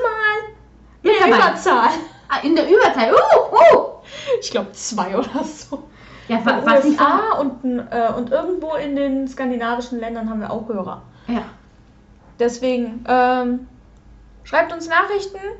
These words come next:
Speaker 1: und bleibt gut drauf.
Speaker 2: Ja, und ich bin auch, äh, auch wenn ich jetzt gerade wieder nichts gepostet hab bei Instagram, ich guck da regelmäßig auch rein.
Speaker 1: Ja, sie liked hin und wieder mein Zeug.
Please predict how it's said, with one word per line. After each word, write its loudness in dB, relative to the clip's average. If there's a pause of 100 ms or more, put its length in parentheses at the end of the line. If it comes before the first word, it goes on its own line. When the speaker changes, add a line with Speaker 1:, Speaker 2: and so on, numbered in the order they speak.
(600)
Speaker 1:
und -2 (760)
bleibt -2
gut -10
drauf. -4 (220)
Speaker 2:
Ja, 0
und -4
ich -4
bin -4
auch, -2
äh, 4 (340)
auch 2
wenn 0
ich -2
jetzt -4
gerade 0
wieder 0
nichts -10 (280)
gepostet -2
hab 0
bei 0
Instagram, -4
ich -8
guck -4
da 0 (220)
regelmäßig -4
auch -4
rein. -6
Speaker 1:
Ja, -2
sie -2
liked 0
hin -4
und -4
wieder -6
mein -8
Zeug. -12